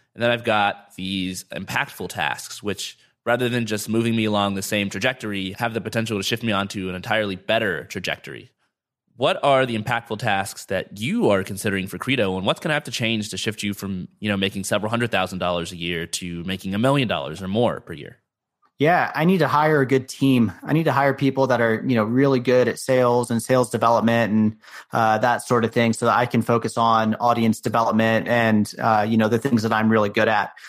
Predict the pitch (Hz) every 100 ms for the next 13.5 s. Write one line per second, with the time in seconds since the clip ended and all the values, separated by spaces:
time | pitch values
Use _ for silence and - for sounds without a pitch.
0 | - - 151 165 - 180 175 185 165 151
1 | 143 139 120 127 110 - 117 113 110 104
2 | 107 107 107 104 107 107 104 104 107 117
3 | 127 117 113 107 110 117 - 110 104 127
4 | 123 135 139 123 113 120 - 120 113 113
5 | - 117 110 113 120 117 120 113 113 117
6 | 113 110 113 110 110 113 117 113 113 110
7 | 117 113 117 113 113 117 113 120 117 110
8 | 107 - - - - 117 107 101 123 117
9 | 120 117 104 113 123 107 - - - 127
10 | 113 120 - 139 127 117 127 147 139 151
11 | 139 120 117 117 160 139 127 127 120 131
12 | 123 - 123 - 127 120 120 127 117 120
13 | 113 117 139 175